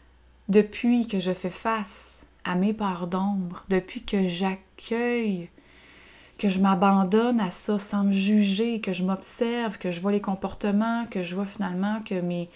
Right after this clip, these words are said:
euh, mes, mes, mes, ma souffrance, mon, ou même mes pensées négatives, mes scénarios sont simplement reliés à des peurs, des, des besoins non comblés, des, et, et je développe une paix intérieure, mes amis, c'est incroyable.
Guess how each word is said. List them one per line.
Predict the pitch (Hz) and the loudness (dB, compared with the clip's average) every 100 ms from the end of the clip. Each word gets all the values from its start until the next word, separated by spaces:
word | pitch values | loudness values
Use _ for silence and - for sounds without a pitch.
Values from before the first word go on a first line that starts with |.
| - - - _ 185 | -20 -20 -20 _ -12
euh, | 170 170 - - - - - _ _ _ _ _ - | -10 -10 -10 -12 -16 -20 -20 _ _ _ _ _ -2
mes, | 185 175 175 | 0 0 0
mes, | 175 - | -2 2
mes, | 185 165 | 0 0
ma | 170 | -4
souffrance, | 165 185 - 220 247 247 220 | -6 -8 -4 -2 -2 -4 0
mon, | 196 180 | 0 2
ou | 180 | 0
même | 175 185 180 180 - | 0 0 0 -4 -2
mes | 180 | -2
pensées | 180 170 - 175 | -2 -4 -4 -4
négatives, | 170 175 165 - 247 247 202 | -2 -2 -4 -2 -2 2 2
mes | 170 | 0
scénarios | - 185 175 175 196 240 247 | 0 0 0 0 0 2 0
sont | 226 196 180 | -2 -4 -6
simplement | - 220 214 214 | -4 -4 0 -2
reliés | 214 185 180 220 | 0 0 0 2
à | |
des | 196 170 | 0 -2
peurs, | - 190 208 233 226 175 | -2 0 0 0 -2 -4
des, | 175 175 | -2 -2
des | 160 170 | -2 0
besoins | 175 175 180 196 | 0 0 0 2
non | 208 180 | 2 0
comblés, | - 180 165 196 240 254 247 | -4 -8 -2 -2 0 -2 -2
des, | 185 165 - - - - - - - | -2 -2 -6 -18 -18 -18 -18 -20 -8
et, | - - 190 | -6 0 2
et | |
je | 175 170 | 2 2
développe | 190 175 196 226 233 | 2 4 2 2 0
une | 196 175 | -2 -2
paix | - - 262 262 | -4 4 6 6
intérieure, | 226 190 180 202 220 | 4 0 0 2 2
mes | 185 | 2
amis, | 180 202 | 2 2
c'est | 220 185 - | 0 -8 -4
incroyable. | 214 - 156 170 | -4 -4 -8 -10